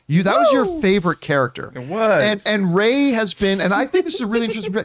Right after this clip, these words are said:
Speaker 1: <laughs> Ray's kind of been very adverse to the Peacemaker show because
Speaker 2: Yeah.
Speaker 1: he hates Peacemaker because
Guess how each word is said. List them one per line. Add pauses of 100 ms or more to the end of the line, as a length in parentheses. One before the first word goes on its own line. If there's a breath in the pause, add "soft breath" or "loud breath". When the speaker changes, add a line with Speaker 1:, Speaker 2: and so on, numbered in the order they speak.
(100)
Speaker 1:
<laughs>
Ray's
kind
of
been
very
adverse
to
the
Peacemaker
show (480 loud breath)
because
Speaker 2:
Yeah.
Speaker 1:
he
hates
Peacemaker
because